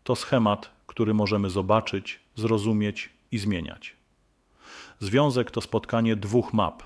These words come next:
a jedną z najtrudniejszych kombinacji jest duet lękowy z unikającym. Im bardziej jedna strona zabiega o bliskość, tym bardziej druga się oddala.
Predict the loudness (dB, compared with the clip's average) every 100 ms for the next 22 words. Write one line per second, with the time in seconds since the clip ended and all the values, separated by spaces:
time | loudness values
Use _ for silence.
0 | -20 _ _ 0 2 2 0 2 2 2
1 | -2 0 0 0 -2 -4 -2 0 2 0
2 | 0 -4 -8 -8 -18 -20 -10 0 0 2
3 | 4 4 4 0 -2 0 2 2 0 -2
4 | 0 2 2 2 -2 -8 -14 -16 _ _
5 | _ -20 -20 -20 -14 0 4 6 4 4
6 | 2 4 4 4 0 0 2 4 2 2
7 | 0 2 4 2 0 -4 -4 -6 -6 -10
8 | -14 _ -2 2 4 4 4 2 2 2
9 | 2 2 2 0 2 2 2 -2